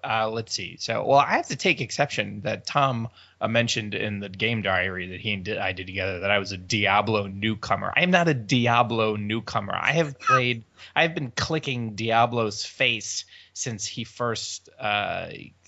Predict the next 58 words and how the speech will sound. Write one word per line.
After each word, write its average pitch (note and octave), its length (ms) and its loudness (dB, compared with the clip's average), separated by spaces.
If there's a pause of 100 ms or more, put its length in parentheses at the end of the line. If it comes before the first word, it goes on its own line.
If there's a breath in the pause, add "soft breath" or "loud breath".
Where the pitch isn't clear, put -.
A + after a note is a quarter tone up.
stormed G#2+ 580 -2
onto G#2 260 -2
the F#2+ 80 -10
P G#2 240 -10
C, G2 400 -6
whatever, F#2 380 -6
fifty - 460 -6
years F#2+ 300 -6
ago, F2+ 240 -6
whenever F#2 360 -2
it D2 80 -6
was E2+ 260 -4
in F#2 100 -8
the E2+ 160 -8 (380 soft breath)
Howdy G2 300 0
Doody F#2+ 360 -4
Fun G#2 300 0
Time F#2+ 300 0
Radio G2 340 -2
Land. F2+ 280 -6 (420 soft breath)
Um, F2+ 400 2
and A#2 140 4
I B2+ 100 6
played C#3+ 320 4
Diablo G#2 480 4
two. G2 260 -4
I A#2+ 120 4
just C3 160 4
didn't C#3+ 180 2
play C3 200 4
Diablo A2+ 480 4
three A2 320 -2
when G#2 120 0
it G2+ 100 -2
came G2+ 200 -2
out G2 140 0
on F#2+ 120 -4
the F2+ 60 -8
P F2+ 240 -12
C, E2 280 -6
but F2 100 -4
I'm A2+ 180 2
not A#2 300 2
a - 60 -8
Diablo F#2 520 -2
newcomer. F#2+ 580 -4
I E2 60 -2
don't F#2+ 120 -2
want F#2+ 180 -2
anybody F2+ 440 -2
to F2 200 -6
walk G2 360 -2
away F#2+ 220 0
from F#2 180 -4
this F2+ 200 -6
thinking F2+ 420 -8
that, F2 300 -4
uh, E2+ 260 2